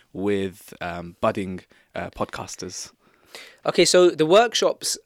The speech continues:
Speaker 2: I, as a, as a prequel,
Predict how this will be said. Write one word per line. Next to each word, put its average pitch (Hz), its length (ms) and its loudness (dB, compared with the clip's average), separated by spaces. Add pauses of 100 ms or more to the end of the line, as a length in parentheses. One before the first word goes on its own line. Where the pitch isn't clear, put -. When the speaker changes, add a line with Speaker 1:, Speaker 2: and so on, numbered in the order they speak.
(120)
Speaker 2:
I, 143 680 2 (500)
as 175 1200 -2
a, 214 180 6
as 165 120 0
a 202 80 6
prequel, 139 580 -4